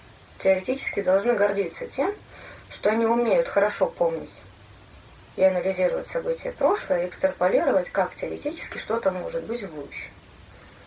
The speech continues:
Согласен? Так получается, что когда слышен ум, не слышна интуиция.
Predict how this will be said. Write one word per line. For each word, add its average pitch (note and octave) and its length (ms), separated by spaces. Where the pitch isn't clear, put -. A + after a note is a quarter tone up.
Согласен? A#3+ 300
Так - 100
получается, C#4 440
что G3+ 140
когда A#3+ 380
слышен B3 500
ум, D#4 260
не F#3+ 100
слышна A3 440
интуиция. A3 580